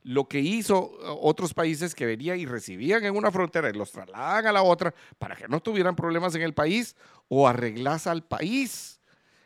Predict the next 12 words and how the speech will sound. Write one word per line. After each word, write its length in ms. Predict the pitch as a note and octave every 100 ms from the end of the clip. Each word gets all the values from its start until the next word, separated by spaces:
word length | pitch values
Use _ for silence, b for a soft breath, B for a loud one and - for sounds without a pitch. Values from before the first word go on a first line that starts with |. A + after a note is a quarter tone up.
| b _ A3
Eso 500 | A3 G3 - E3 -
es 240 | D#3 D3+ D#3+
lo 140 | D3
que 100 | A#2+
tenemos 400 | G#2 A2+ B2+ -
que 80 | B2
arreglar, 720 | A#2 A#2 C3 D3+ G#3 F#3+ - B B B -
que 280 | D3+ C3+ F3
este 220 | F3 G3
país 320 | D#3+ C3+ D#3
sea 260 | F#3 F3 -
capaz 640 | A#2 - D3 D3+ G3